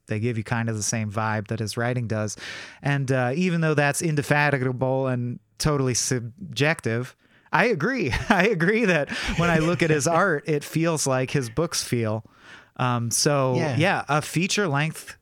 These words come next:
Speaker 1: a-, animated adaptation of a Vonnegut book done in the style of his art would be very cool. I would love that. That's a great idea.
Speaker 2: Yeah, I think it could be amazing. And so please,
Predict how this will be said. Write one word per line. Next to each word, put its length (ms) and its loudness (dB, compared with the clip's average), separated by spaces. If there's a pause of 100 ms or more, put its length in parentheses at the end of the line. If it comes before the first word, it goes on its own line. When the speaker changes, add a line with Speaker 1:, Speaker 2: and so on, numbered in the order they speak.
(500)
Speaker 1:
a-, 80 -2 (100)
animated 540 2
adaptation 640 0
of 100 -2
a 60 0
Vonnegut 480 0
book 320 -2 (160)
done 260 0
in 140 -2
the 80 -2
style 540 2
of 120 -4
his 260 0
art 380 -2 (160)
would 200 -4
be 180 -4
very 480 0
cool. 360 -6 (160)
I 120 0
would 120 -2
love 220 -2
that. 220 -8 (100)
That's 160 -8
a 40 -10
great 260 -4
idea. 260 -10 (560)
Speaker 2:
Yeah, 360 -4
I 80 -4
think 120 -4
it 60 -6
could 120 -8
be 80 -4
amazing. 460 -4 (160)
And 420 -2
so 260 -2
please, 520 -2